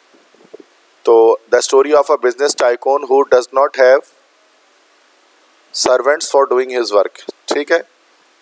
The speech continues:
तो इसका ऑप्शन हमारे पास हो जाएगा सर्वेंट्स, सी ऑप्शन। फोर्थ है, "While sleeping, mister Karim felt that someone was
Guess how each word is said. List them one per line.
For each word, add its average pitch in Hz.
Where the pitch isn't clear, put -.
तो 120
इसका 135
ऑप्शन 123
हमारे 131
पास 127
हो 135
जाएगा 127
सर्वेंट्स, 101
सी 139
ऑप्शन। 104
फोर्थ 147
है, 175
"While 151
sleeping, 143
mister 143
Karim 139
felt 131
that 131
someone 131
was 127